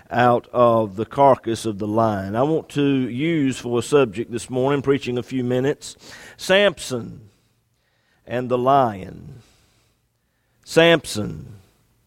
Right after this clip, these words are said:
and the lion. Let's go to the Lord in prayer and ask for his help today. Heavenly Father, Lord, I lean upon you today. I lean upon the moving of your Spirit. And I thank you for every person that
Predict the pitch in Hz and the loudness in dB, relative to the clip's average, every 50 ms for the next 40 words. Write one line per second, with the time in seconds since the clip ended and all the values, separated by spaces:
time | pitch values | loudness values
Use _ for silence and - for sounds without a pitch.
0 | _ _ _ _ _ _ _ _ _ _ - 110 117 117 107 107 110 117 120 120 | _ _ _ _ _ _ _ _ _ _ -4 -4 -2 0 0 0 2 4 4 4
1 | 113 101 90 104 98 95 - 104 87 101 110 - - 135 131 123 - 120 113 117 | 4 2 -2 -6 -10 -12 -14 -12 -8 -8 -8 -4 0 0 0 0 0 -2 -2 0
2 | 120 117 113 110 101 101 101 - - 120 113 107 101 101 104 101 101 101 98 95 | 2 2 2 2 0 -2 -6 -2 0 2 2 2 2 0 -2 -2 -4 -4 -6 -8
3 | 95 92 - _ _ _ _ _ _ _ - - 107 113 107 104 104 - - - | -10 -12 -16 _ _ _ _ _ _ _ -4 0 2 2 2 2 0 -2 -6 -8
4 | - 107 104 101 95 101 110 110 107 95 - 113 107 104 - - - 95 92 104 | -4 -4 -4 -4 -4 -4 -4 -2 -2 -2 0 0 0 0 -2 -6 -10 -6 -4 -2
5 | 104 98 110 113 - - 139 156 156 156 151 151 139 - 156 156 151 151 151 147 | -2 -2 -4 -6 -6 -4 -2 -2 -2 -2 -2 -4 -4 0 2 4 4 4 2 0
6 | 147 147 147 - _ _ _ _ _ _ _ _ _ - 110 123 127 139 135 131 | -2 -6 -6 -10 _ _ _ _ _ _ _ _ _ -10 -2 2 4 4 4 4
7 | 123 123 123 120 117 117 117 107 95 120 131 147 160 165 160 143 - 147 143 143 | 4 2 2 0 0 -4 -6 -8 -4 -2 0 2 2 2 0 -2 0 0 0 0
8 | 139 131 131 135 135 139 135 135 - 113 101 107 110 107 107 110 110 113 113 117 | 0 0 -2 -2 -2 -2 -2 -4 -6 -6 -4 -2 -2 -2 -4 -6 -6 -4 -2 -2
9 | 131 139 143 139 127 - - 139 139 135 135 131 123 120 123 131 143 151 143 131 | -2 0 0 -2 -2 -2 0 0 0 0 0 0 -2 0 2 2 2 2 2 0
10 | 139 131 127 127 120 104 110 123 117 104 - - - - 135 131 117 107 101 104 | -2 -2 -2 -2 -2 -2 -2 -4 -4 -4 -6 -8 -6 -2 0 0 0 0 -2 -8
11 | - _ _ _ _ _ - - - - - 113 127 139 139 - - 160 170 170 | -14 _ _ _ _ _ -20 -20 -20 -12 -6 0 2 4 4 4 4 2 2 2
12 | - - 139 131 - 131 135 - 147 139 123 120 120 - - - 156 151 127 - | 0 -2 -6 -4 -2 -2 0 4 4 4 4 2 -2 -6 -2 2 4 4 4 2
13 | - 123 117 110 113 117 113 113 113 - | -2 -8 -8 -6 -2 -2 0 -2 -2 -4